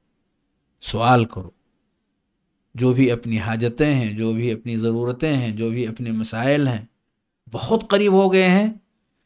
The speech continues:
तो जब इंसान किसी से क-, कुर्बत हासिल कर लेता है तो बेझिझक अपनी बातों को उसके सामने रखता है। वहाँ कोई झिझक नाम की चीज़ नहीं होती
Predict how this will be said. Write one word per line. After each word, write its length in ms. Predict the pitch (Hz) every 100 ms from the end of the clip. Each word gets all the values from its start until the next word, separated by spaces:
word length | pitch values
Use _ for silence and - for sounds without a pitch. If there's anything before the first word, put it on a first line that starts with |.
| _ _
तो 80 | -
जब 200 | 131 190
इंसान 540 | 180 170 156 165 180 185
किसी 320 | - 151 185
से 140 | 160 156
क-, 500 | - - 147 117 120
कुर्बत 360 | - 151 190 190
हासिल 280 | 170 160 165
कर 140 | 147 147
लेता 320 | 147 135 131
है 140 | 151 165
तो 200 | - 151
बेझिझक 720 | 113 135 156 139 135 156 165
अपनी 240 | 139 143 135
बातों 320 | 123 117 117
को 160 | 113 151
उसके 220 | - 127
सामने 400 | 117 110 113 147 220 - _ _ _ _ _ _ _ _ _ _ _ _
रखता 300 | 101 _ -
है। 160 | - - _ _ _ _ _ _ _ _ _ _ _ _ _ -
वहाँ 260 | 123 127 123
कोई 360 | 139 175 214 - _ _ _ _ _ _
झिझक 400 | 110 127 127 165
नाम 240 | 151 151 160
की 140 | 156
चीज़ 260 | 135 160 147
नहीं 280 | 123 127 165
होती 420 | 147 123 - 95